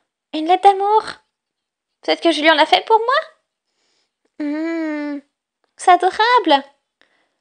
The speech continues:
Oh, waouh. Euh, j'avais pas pensé à ça. Pas mal. Je dois dire,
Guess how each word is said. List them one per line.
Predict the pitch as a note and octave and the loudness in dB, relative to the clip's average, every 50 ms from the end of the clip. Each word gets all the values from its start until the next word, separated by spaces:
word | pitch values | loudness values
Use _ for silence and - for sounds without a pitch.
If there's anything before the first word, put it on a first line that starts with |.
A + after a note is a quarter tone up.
| _ _ _ _ _ _ _ _ - | _ _ _ _ _ _ _ _ -6
Oh, | B3 C#4+ D#4 D#4 C#4+ C#4 B3 | -2 -2 -2 -2 -2 -2 0
waouh. | B3 B3+ B3+ B3+ C4 C#4 C#4+ C#4+ D4 D4 D4+ D4 C#4 C4 B3 A#3 - _ _ _ _ _ - | 0 0 0 0 0 2 2 2 2 2 2 2 0 0 -2 -4 -8 _ _ _ _ _ -10
Euh, | B3 B3+ | -8 -4
j'avais | C4+ C#4 D#4 D#4 | 0 2 2 2
pas | D4+ D#4 D#4+ | 4 2 2
pensé | D#4+ E4+ E4+ E4+ - - | 2 2 0 2 4 2
à | E4+ F4 | 2 2
ça. | F4+ - F4 E4+ E4 E4 D#4+ - - - _ _ _ _ _ _ _ _ _ _ _ _ _ _ _ _ _ | 2 4 6 8 8 6 4 0 -10 -20 _ _ _ _ _ _ _ _ _ _ _ _ _ _ _ _ _
Pas | - A3 G3+ G3 | -12 -10 -10 -10
mal. | G3 G3+ G#3+ A#3 C#4+ D#4+ E4+ E4 D4+ B3+ - - _ _ _ _ _ _ _ _ _ _ _ _ _ _ _ _ _ _ _ _ _ _ _ _ _ _ _ _ _ _ _ _ - A3+ - - | -8 -4 0 2 4 6 6 6 4 2 -4 -12 _ _ _ _ _ _ _ _ _ _ _ _ _ _ _ _ _ _ _ _ _ _ _ _ _ _ _ _ _ _ _ _ -20 -12 -10 -8
Je | D#4+ | -2
dois | - F4 F4+ | 2 2 2
dire, | C4+ C#4+ D#4+ E4+ E4 - - | 2 2 0 0 0 -2 -10